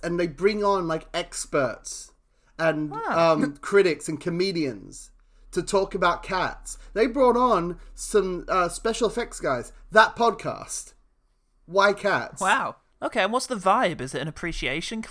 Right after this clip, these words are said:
Speaker 2: po-, podcast, or is it a sort of what the fuck happened podcast?
Speaker 1: Uh, it's an appreciation podcast. They're like, "There's no way
Speaker 2: Oh,
Speaker 1: that
Speaker 2: wow.
Speaker 1: this is the worst movie. We're gonna prove
Speaker 2: Right.
Speaker 1: it." And so they, they
Speaker 2: Huh.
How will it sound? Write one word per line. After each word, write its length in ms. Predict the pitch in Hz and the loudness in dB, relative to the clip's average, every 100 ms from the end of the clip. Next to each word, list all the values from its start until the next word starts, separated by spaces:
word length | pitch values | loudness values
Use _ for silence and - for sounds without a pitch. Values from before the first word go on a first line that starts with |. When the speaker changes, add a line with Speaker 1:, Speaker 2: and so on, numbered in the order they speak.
| - | -2
Speaker 2:
po-, 180 | - | 0
podcast, 680 | - 262 233 233 226 254 - | 0 0 0 2 0 0 -2
or 80 | 160 | -6
is 140 | 160 | -4
it 100 | 170 | -4
a 60 | 147 | -4
sort 220 | - 165 | -4 -4
of 240 | 156 147 | -4 -8
what 200 | 156 170 | -4 -4
the 60 | 165 | -2
fuck 260 | - 143 - | -2 -2 0
happened 380 | 160 - 127 | -4 -4 -10
podcast? 540 | 110 107 - 120 - - | -12 -14 -10 -8 -6 2
Speaker 1:
Uh, 200 | 233 254 | 6 6
it's 140 | 254 247 | 4 0
an 80 | 247 | 0
appreciation 680 | 285 285 262 254 269 247 | 2 2 2 2 0 -4
podcast. 460 | 185 175 - 151 - | -2 -2 0 -2 0
They're 100 | 214 | 2
like, 300 | 202 190 - _ _ - | 4 2 -2 _ _ 0
"There's 220 | 240 247 | 2 4
no 220 | 294 302 | 4 4
way 140 | 262 | 4
Speaker 2:
Oh, 20 | 247 | 4
Speaker 1:
that 160 | 370 | 2
Speaker 2:
wow. 60 | 339 | 0
Speaker 1:
this 100 | - | 0
is 80 | 196 | -6
the 80 | 208 | 0
worst 400 | 202 196 180 190 | 4 4 2 -4
movie. 480 | 170 147 135 139 - | -2 -2 -2 -4 -6
We're 140 | - 214 | 2 2
gonna 200 | 208 190 | 4 0
prove 320 | - 196 151 | 0 2 2
Speaker 2:
Right. 200 | 120 110 | 2 -2
Speaker 1:
it." 100 | - - _ _ _ _ _ - | -6 -18 _ _ _ _ _ -14
And 140 | 160 185 | -10 -4
so 160 | - | -2
they, 180 | 226 233 - | 0 0 2
they 120 | |
Speaker 2:
Huh. 60 | 226 | 0